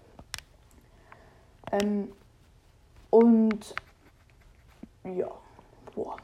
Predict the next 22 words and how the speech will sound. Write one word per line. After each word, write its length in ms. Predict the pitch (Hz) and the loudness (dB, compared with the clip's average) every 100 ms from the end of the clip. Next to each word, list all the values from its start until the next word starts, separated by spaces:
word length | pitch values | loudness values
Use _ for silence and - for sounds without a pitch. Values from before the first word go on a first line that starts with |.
| 269 | -16
Müller. 320 | 285 285 - - | -14 -14 -12 -2
Müller. 600 | 254 311 339 339 311 311 - _ _ - - - - - - 240 | 0 0 0 2 0 -2 -14 _ _ -20 -20 -18 -18 -14 0 2
Nein, 460 | 277 311 311 262 | 4 4 6 6
den 180 | 247 240 | 6 4
krieg 140 | 254 | 2
ich 200 | 240 240 - | 0 0 2
ja 120 | 226 | 4
locker 480 | 226 294 320 277 233 | 6 4 4 0 0
für 120 | 220 | -2
zwanzig 480 | 208 214 214 226 220 | -8 -8 -10 -10 -14
K 160 | - 208 | -10 -10
verkauft. 500 | 220 226 - 220 233 - - - _ _ - _ - - - - - _ _ _ - | -8 -10 -8 -8 -10 -16 -16 -18 _ _ -20 _ -20 -20 -18 -18 -18 _ _ _ -20
War 120 | - | -16
der 100 | 220 | -12
davor 280 | 233 - 196 | -10 0 2
so 120 | 254 | 2
viel 200 | 254 294 | 0 2
wert? 220 | 302 330 - - - - | 4 2 -2 -18 -18 -8
Niemals, 680 | 208 208 214 196 190 196 - - | 2 4 4 4 0 -4 -8 -8
oder? 200 | 226 240 285 - - - - - - - - - - - - - - | -2 0 -2 -8 -20 -20 -20 -20 -20 -20 -20 -20 -20 -20 -20 -10 6
Ja, 220 | 294 285 | 8 8
guck. 280 | - 254 | 8 6